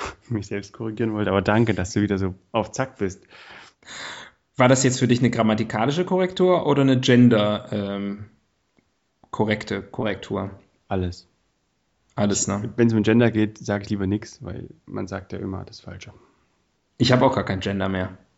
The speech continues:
Speaker 2: Hab ich schon gemeinsam damals mit dem Auto, als mein, als das Auto, als das Auto verschimmelt ist, ist auch mein Geschlecht verschimmelt. <laughs>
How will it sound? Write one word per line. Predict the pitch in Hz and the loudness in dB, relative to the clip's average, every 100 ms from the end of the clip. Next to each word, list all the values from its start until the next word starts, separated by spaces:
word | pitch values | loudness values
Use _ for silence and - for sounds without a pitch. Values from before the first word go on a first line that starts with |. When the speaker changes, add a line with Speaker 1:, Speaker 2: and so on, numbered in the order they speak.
| _ _ _ _ _ _ _ _ - | _ _ _ _ _ _ _ _ 0
Speaker 2:
Hab | 120 | 2
ich | - | 4
schon | 117 113 127 | 2 2 2
gemeinsam | 127 127 135 135 127 | 4 6 6 4 4
damals | 131 131 127 | 4 4 4
mit | 123 | 2
dem | 117 | 2
Auto, | 120 143 147 | 2 2 2
als | 120 117 | 0 0
mein, | 120 113 | 0 0
als | - 123 | -2 -2
das | 120 | -2
Auto, | - 135 151 147 147 - - - _ | 2 4 6 4 -2 -20 -20 -20 _
als | 123 123 | -2 0
das | 117 | 0
Auto | 107 139 156 151 | 2 4 4 2
verschimmelt | 147 139 147 143 | 0 2 4 4
ist, | 123 127 | 2 0
ist | 120 | 0
auch | 117 | 0
mein | 120 110 | 0 0
Geschlecht | 110 113 113 - | 0 0 -2 -2
verschimmelt. | 104 101 101 98 - - - - - - - | -2 -2 -4 -4 -6 -8 -8 -14 -18 -20 -14
<laughs> | - | -12